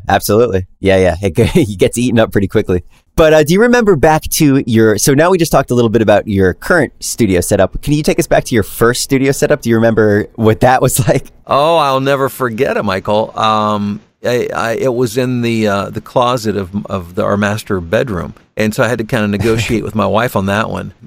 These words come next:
Speaker 2: You know, I'm launching off into this new thing that we don't even know whether to work out or not.
Speaker 1: Yeah.
Speaker 2: And I convinced her to allow me to use, and it was a walk-in closet, so there was a little bit
Speaker 1: Mm-hmm.
Speaker 2: of room in there. It wasn't huge by any means, but there was a little bit of room. I convinced her to allow me to use my half of the closet,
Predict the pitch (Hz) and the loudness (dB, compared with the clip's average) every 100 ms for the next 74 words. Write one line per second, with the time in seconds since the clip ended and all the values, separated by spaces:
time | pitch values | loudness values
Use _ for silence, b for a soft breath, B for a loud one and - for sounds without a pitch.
0 | - 110 104 107 113 - 127 113 113 104 | -6 -2 0 0 0 -4 -4 -2 -2 -2
1 | 101 - 123 113 - 117 117 98 107 110 | -4 -4 -2 -2 -2 -2 0 0 0 0
2 | 104 95 101 101 98 92 90 92 92 107 | 0 -2 -2 -2 -2 -4 -4 -4 -4 -2
3 | 113 113 92 87 - - 101 95 - - | -2 -2 -4 -6 -10 -2 0 0 -2 -4
4 | 120 113 113 110 113 120 127 107 123 160 | 0 0 0 -2 -2 -2 -2 0 0 0
5 | 165 - 107 101 104 110 - 139 110 110 | -4 -2 0 0 -4 -6 -4 0 2 2
6 | 120 127 120 113 110 127 110 117 113 113 | 0 0 -2 -4 -4 -4 -2 0 0 -2
7 | 175 220 185 151 135 131 110 104 110 98 | 0 0 2 2 0 -2 -8 -4 -2 -2
8 | 90 98 - - 113 104 110 107 107 117 | -4 -10 -10 -6 -2 0 0 -2 -2 -2
9 | 131 107 107 98 92 95 143 101 90 - | 0 2 0 0 -4 -4 -2 -2 -6 -4
10 | 165 113 - 98 90 90 95 110 - - | 0 0 -2 -6 -4 -6 -8 -10 -12 -12
11 | - 135 127 127 107 92 85 - b - | -8 -6 -2 0 0 -2 -6 -10 b -4
12 | 131 120 107 131 160 165 139 - 127 117 | -2 0 0 -2 -2 0 0 0 0 0
13 | 117 123 107 110 98 110 139 208 160 95 | 0 -2 -2 -2 -2 -2 0 0 -2 -4
14 | - 98 - 101 92 92 - | -6 -14 -10 -6 -4 -6 -12